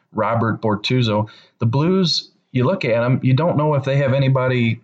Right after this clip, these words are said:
first of all, to go initiate that kind of, uh, talk. And second of all, you know, if the opponent does respond, you know, who's gonna back it up? So, you know, I know you and I, we're not gonna sit here and say that, uh, the Blues need somebody to,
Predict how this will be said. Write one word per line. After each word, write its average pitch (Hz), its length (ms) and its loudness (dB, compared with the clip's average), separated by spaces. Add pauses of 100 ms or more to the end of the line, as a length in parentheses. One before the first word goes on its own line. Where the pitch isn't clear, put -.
(160)
first 180 260 -2
of 123 80 0
all, 110 220 2
to 120 100 -2
go 117 180 0
initiate 110 760 0
that 98 240 -2
kind 98 260 0
of, 92 240 -4
uh, 92 120 0
talk. 101 420 -2
And 120 220 2
second 160 340 0
of 113 100 0
all, 120 340 0
you 135 100 -2
know, 120 140 0
if 127 160 -2 (120)
the 101 280 0
opponent 120 380 0
does 113 240 -2
respond, 131 500 -2
you 117 80 2
know, 117 60 4
who's 143 240 2
gonna 123 400 -2 (320)
back 117 400 -4
it 120 80 0
up? 104 220 -2
So, 113 260 -2 (380)
you 143 80 0
know, 147 60 0
I 160 120 -2
know 175 160 2
you 156 240 2
and 131 80 0
I, 131 220 0
we're 127 100 2
not 123 160 0
gonna 117 140 0
sit 117 180 -2
here 120 240 2
and 107 100 2
say 110 280 -2
that, 107 240 -2
uh, 104 100 0
the 104 80 0
Blues 104 300 -2
need 110 160 0
somebody 104 380 0
to, 101 200 -4